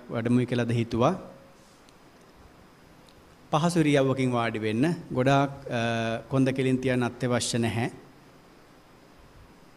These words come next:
විනාඩි කීපයක් අපි මෛත්‍රී භාවනාව කරනවා. මෛත්‍රී භාවනාව වැඩීමේදී අපි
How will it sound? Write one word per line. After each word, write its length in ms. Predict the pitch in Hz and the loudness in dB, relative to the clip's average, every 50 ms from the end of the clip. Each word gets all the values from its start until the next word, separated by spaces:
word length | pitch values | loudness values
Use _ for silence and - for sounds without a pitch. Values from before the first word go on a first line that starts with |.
| - - - - - - - - - - - - - - - - - - - - - - - - - - - - - - - - - - - - - - - - | -20 -20 -20 -20 -20 -20 -20 -20 -20 -20 -20 -20 -20 -20 -20 -20 -20 -20 -20 -20 -20 -20 -20 -20 -20 -20 -20 -20 -20 -20 -20 -20 -20 -20 -20 -20 -20 -20 -18 -10
විනාඩි 360 | - 123 123 123 127 123 123 | -6 -2 0 0 2 0 0
කීපයක් 500 | 120 - 127 120 120 - 123 117 - - | -2 -2 -4 -4 -2 -2 -4 -4 -4 -6
අපි 200 | 113 - - 156 175 - - - - - - | -6 -4 -4 -4 -4 -6 -12 -20 -20 -16 -10
මෛත්‍රී 380 | - 120 113 113 - 123 123 | -8 -8 -8 -6 -6 -6 -4
භාවනාව 420 | 113 113 110 110 113 110 110 107 107 | -4 -2 -2 -2 -2 -2 -4 -4 -6
කරනවා. 420 | 104 - 104 104 104 110 131 175 156 131 - - - - - - - - - - - - - - - - - - - - - - - - - - - - - - - - - - - - - - - - - - - | -6 -6 -6 -2 0 0 0 0 -2 -4 -12 -18 -20 -20 -20 -20 -20 -20 -20 -20 -20 -20 -20 -20 -20 -20 -20 -20 -20 -20 -20 -20 -20 -20 -20 -20 -20 -20 -20 -20 -20 -20 -20 -20 -20 -20 -20 -20 -20 -20 -20 -18 -6
මෛත්‍රී 380 | - 147 143 143 139 143 139 143 | -2 0 0 0 2 0 0 2
භාවනාව 380 | 139 135 139 135 135 139 135 131 | 2 4 4 4 4 4 4 4
වැඩීමේදී 640 | 127 123 127 135 139 139 139 139 143 143 160 156 | 4 4 4 4 4 4 4 2 2 2 2 0
අපි 220 | 143 - - 135 | 0 0 -2 -2